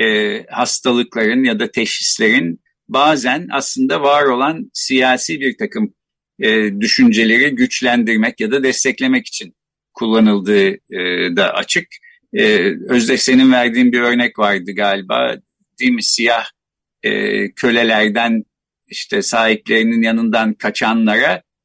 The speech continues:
e, psikiyatrik bir, e, akıl hastalığı teşhisi konuyor.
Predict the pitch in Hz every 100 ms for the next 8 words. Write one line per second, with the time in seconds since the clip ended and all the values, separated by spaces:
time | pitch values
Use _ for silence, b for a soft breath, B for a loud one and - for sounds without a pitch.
0 | _ - 107 104 101 101 - - - 131
1 | 120 - 143 - 139 120 - - 117 110
2 | 107 107 104 - - - _ - 117 -
3 | 147 123 - 127 117 113 - 98 - -
4 | - 90 - 95 87 98 156